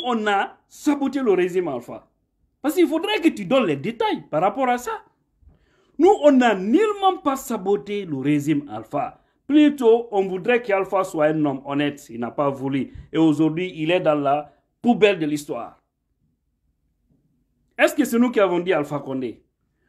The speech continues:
de refuser d'organiser les élections législatives ? Six mois après, sa magistrature suprême. C'est nous qu'on, qu'on l'avait dit de ne pas faire ça. Et pourtant, c'était les accords de Ouaga. C'est nous qui avons dit à Alpha de ne pas le faire.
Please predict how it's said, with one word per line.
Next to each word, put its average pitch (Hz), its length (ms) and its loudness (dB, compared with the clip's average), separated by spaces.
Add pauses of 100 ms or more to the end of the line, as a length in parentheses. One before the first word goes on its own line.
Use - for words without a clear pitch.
(160)
de 202 80 0
refuser 277 540 4
d'organiser 196 520 0
les 156 220 -2
élections 165 480 -4 (280)
législatives ? 220 880 0 (520)
Six 427 340 -2
mois 320 200 4
après, 208 480 -2 (1120)
sa 185 160 -2
magistrature 165 560 -2
suprême. 117 420 -10
C'est 151 140 -2
nous 202 100 0
qu'on, 170 220 0
qu'on 139 400 -10
l'avait 131 300 -6
dit 147 120 -8
de 135 80 -10
ne 123 100 -6
pas 143 200 -4
faire 139 180 -8
ça. 143 140 -8 (180)
Et 220 140 6
pourtant, 214 340 -2
c'était 214 320 -2
les 160 200 -2
accords 185 320 -2
de 143 100 -6
Ouaga. 151 480 -2 (840)
C'est 151 140 -2
nous 214 120 2
qui 214 120 -2
avons 160 180 2
dit 165 120 0
à 156 100 4
Alpha 151 260 0
de 143 120 -6
ne 131 100 -6
pas 185 180 2
le 156 140 -2
faire. 240 260 -4